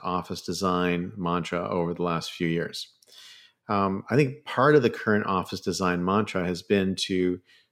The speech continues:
try to squeeze more workers into a smaller space. Now, it's been characterized in different ways. You know, people talk about it as being, you know, creating more collaboration and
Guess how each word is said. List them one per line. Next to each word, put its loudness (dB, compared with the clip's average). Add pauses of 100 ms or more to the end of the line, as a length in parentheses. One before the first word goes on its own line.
(120)
try 2
to 2
squeeze 2
more 4
workers 2 (320)
into 0
a 0
smaller 0
space. -2 (380)
Now, 0
it's 0
been 2 (220)
characterized 4
in 0
different -2
ways. 2
You 2
know, 0
people -2
talk -2
about 2
it 2
as 0
being, 0 (380)
you -4
know, 0
creating 0
more -4
collaboration 4
and 0